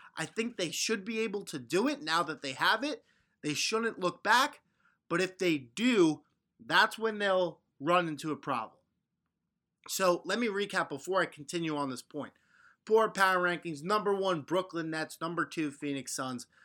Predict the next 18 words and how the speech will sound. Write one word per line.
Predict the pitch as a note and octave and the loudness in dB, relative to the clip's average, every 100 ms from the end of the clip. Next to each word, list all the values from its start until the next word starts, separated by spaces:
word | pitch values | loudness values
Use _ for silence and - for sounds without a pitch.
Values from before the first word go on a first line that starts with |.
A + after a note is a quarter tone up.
| _ _ - | _ _ 2
Number | C4 C4 | 4 4
three, | - F#3 G3 | 2 0 0
the | E3+ E3+ | 2 2
L | D#3 | 4
A | D3 | 0
Clippers. | C#3+ C#3+ C3 C3+ B2 | -2 -6 -4 -6 -4
Number | C3+ C3+ B2+ - | -4 -4 -6 -4
four, | G#3+ G#3+ G#3 | 2 4 2
the | D#3+ | 0
seventy-sixers. | - D3+ B2+ A#2 - G#3 - F#3 F3 D#3+ - - _ _ _ _ | -4 -4 -4 -6 -4 -4 -4 -2 -2 -2 -10 -20 _ _ _ _
Utah | - F#3 B3 G#3+ G3 | -2 2 4 6 6
Jazz | D#3+ F3+ F3 D3+ | 6 6 4 2
at | C#3 - | -2 -2
five. | F3+ E3+ E3 D3 | 4 6 6 2
Milwaukee | D#3 F3+ F#3+ E3+ | 2 2 2 -2
Bucks | C3 D#3 - | -2 -2 -2
at | A#2+ - | -6 -4
six. | - F3 D#3 - | -2 -2 -2 -6